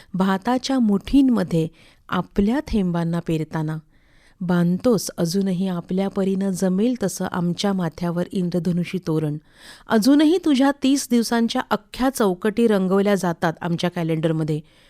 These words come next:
बारा महिन्यांमधला असा मान मिळवणारा तो एकमेव. आणि हो, वाटतो अजूनही काही जणांना चक्क तुझा धाक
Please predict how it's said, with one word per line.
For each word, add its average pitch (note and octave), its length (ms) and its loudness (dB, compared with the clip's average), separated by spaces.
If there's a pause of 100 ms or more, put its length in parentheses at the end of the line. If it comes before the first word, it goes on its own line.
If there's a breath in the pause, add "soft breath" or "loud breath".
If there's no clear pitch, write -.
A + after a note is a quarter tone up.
(340 soft breath)
बारा F3 420 0
महिन्यांमधला F3+ 800 0 (100)
असा G#3 380 0
मान C4 260 2
मिळवणारा A#3 500 2 (100)
तो B3+ 80 2
एकमेव. F#3 560 -2 (580 soft breath)
आणि F#3+ 200 0
हो, F3 340 -2 (360 soft breath)
वाटतो F#3 520 0
अजूनही G3+ 560 2 (100)
काही F#3 360 0
जणांना G3 460 0 (140)
चक्क - 400 -4
तुझा A3 400 0
धाक E3+ 440 -2